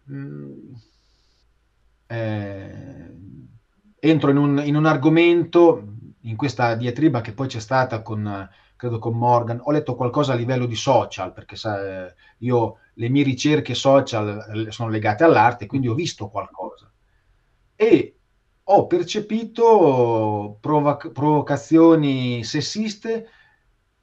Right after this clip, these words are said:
volutamente a rendere magari oggetto la donna. Diciamo che in questo momento non c'è proprio bisogno di questo,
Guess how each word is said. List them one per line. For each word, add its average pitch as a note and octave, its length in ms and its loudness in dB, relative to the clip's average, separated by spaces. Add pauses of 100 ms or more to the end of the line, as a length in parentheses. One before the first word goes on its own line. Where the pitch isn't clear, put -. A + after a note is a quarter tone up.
(340)
volutamente E3+ 880 2
a D3 40 8
rendere C#3 480 0
magari C3 380 -2
oggetto C3+ 720 -4
la B2 120 -2
donna. A2 840 -4
Diciamo B2 380 -8
che A#2+ 120 -10
in A2+ 100 -8
questo C#3 260 -4
momento A#2+ 520 -4
non A2+ 200 -8
c'è A2+ 160 -8
proprio A2 260 -10
bisogno G#2+ 440 -4
di G#2+ 120 -6
questo, F#2+ 600 -10